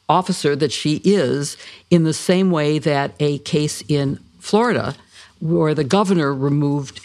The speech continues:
uh, Andrew Warren as the elected district attorney on grounds that he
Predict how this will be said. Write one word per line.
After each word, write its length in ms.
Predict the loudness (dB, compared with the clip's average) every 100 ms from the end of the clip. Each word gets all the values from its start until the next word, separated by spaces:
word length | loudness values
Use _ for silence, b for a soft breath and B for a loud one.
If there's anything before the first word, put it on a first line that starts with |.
| -2
uh, 180 | -2 -2 0
Andrew 400 | 0 0 0 -2
Warren 600 | 0 0 2 0 -2 -6 -2
as 300 | -2 -2 -4
the 160 | -4 -2
elected 680 | 0 0 -2 -2 -2 -2 -12 b b
district 420 | -2 -2 -2 -4 -4
attorney 600 | -4 0 2 0 -2 -8 b b b b
on 260 | -2 0 2
grounds 420 | 2 2 -2 0
that 160 | -2
he 260 | 0 -2